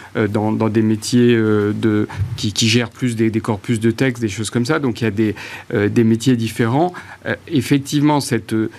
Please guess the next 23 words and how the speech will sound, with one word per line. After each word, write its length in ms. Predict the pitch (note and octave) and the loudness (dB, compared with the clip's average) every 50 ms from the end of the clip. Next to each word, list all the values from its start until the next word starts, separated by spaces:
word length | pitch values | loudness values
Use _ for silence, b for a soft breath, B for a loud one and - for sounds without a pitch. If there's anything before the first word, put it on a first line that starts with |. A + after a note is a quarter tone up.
| B B - | B B -10
cette 340 | - - A#2 G#2+ - - | -4 -2 -2 -2 -2 -4
automatisation, 1200 | - B2 A#2 D3 C#3+ C#3 C#3 C3+ A#2+ - - B2 A#2 B2 B2 A2 - - D3 D3 E3 F#3+ F#3+ E3+ - - | -6 -2 2 4 4 4 4 0 -2 -6 -6 -2 0 0 0 0 0 0 2 2 2 2 2 0 -2 -2
elle 140 | C3 B2 A2+ | 0 0 2
va 200 | A2 A#2+ A#2+ A#2+ | 2 0 0 2
nous 280 | B2 B2+ B2+ B2 A#2+ | 2 2 2 2 2
amener 560 | C3+ C3 C3 C#3 C#3 C#3 D3 D3+ D3+ D3 C3 - - - | 2 2 4 4 4 4 4 4 2 2 0 -2 -2 -2
à, 300 | A#2 A2 A2 A2 G#2+ G2+ B B B B B B - | -2 0 0 0 -2 -4 B B B B B B -4
à 120 | - G#2+ | -2 -2
re-réfléchir 880 | A2 G#2 C#3 C#3+ C3 C3+ D3 C#3+ - D3 C3+ B2 - - - C#3+ B2+ - | 0 2 2 2 4 2 0 0 2 0 0 0 0 0 0 0 0 0
sur, 340 | - - - A#2 A2 F#2+ G#2+ | -4 -4 -2 -2 -2 0 0
euh, 300 | G#2+ G#2+ G#2 G#2+ A#2 A#2 A#2 | 0 0 0 0 -2 -4 -6
sur, 320 | - - - A#2+ - - | -8 -4 -4 -4 -4 -4
sur 200 | - - A#2 - | -4 -4 -4 -2
certains 340 | - - A2+ G2+ - A#2+ A#2 | -2 -2 -2 -2 -2 -2 -2
de 60 | A2 | -2
ces 120 | - - A2 | -2 -2 -2
métiers. 640 | G#2+ G#2+ G2+ G2+ - C#3 F3 G3 - - B2 A#2+ | -2 -2 -2 0 2 2 2 2 0 0 2 0
Et, 100 | B2 B2 - - | 0 0 0 0
et 140 | C#3 B2 | 0 2
le, 260 | A#2+ B2+ B2+ B2+ A#2+ A#2+ B B B B B B | 4 4 4 4 4 2 B B B B B B
là 220 | A#2+ B2 C#3 D3 | -2 0 0 2
où 140 | D3+ D#3 D3+ | 0 0 2
les, 280 | C#3+ C3+ C3+ C3+ B2+ | 2 4 4 4 2